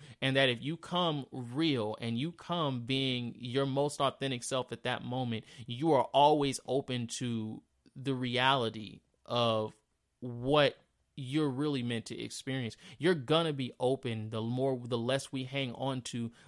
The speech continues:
the idea of the identity we have right now. So what I know at thirty, 'cause I'm thirty, what I know at thirty is gonna be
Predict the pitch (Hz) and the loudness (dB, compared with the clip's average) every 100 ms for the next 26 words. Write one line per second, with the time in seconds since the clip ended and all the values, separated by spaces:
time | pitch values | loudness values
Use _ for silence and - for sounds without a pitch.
0 | - 131 123 113 135 139 120 123 113 117 | -2 2 2 2 2 2 2 0 0 0
1 | 131 131 120 120 117 113 110 120 117 117 | -2 0 -2 -2 -2 -4 -4 -6 -6 -8
2 | 117 - _ - - 143 131 131 151 196 | -8 -10 _ -10 0 2 6 8 8 8
3 | 185 190 175 127 - 170 160 139 127 123 | 6 6 6 0 2 2 4 0 -2 0
4 | 131 135 143 131 117 - - 120 120 202 | 0 2 0 0 -4 -14 -4 4 6 6
5 | 202 190 156 - 156 151 139 113 113 - | 4 2 0 -2 0 2 2 -2 -6 -4
6 | 139 139 131 123 113 - 127 143 143 127 | 2 4 4 0 -4 -8 -2 0 0 0
7 | 135 131 123 120 | -2 -2 -2 -6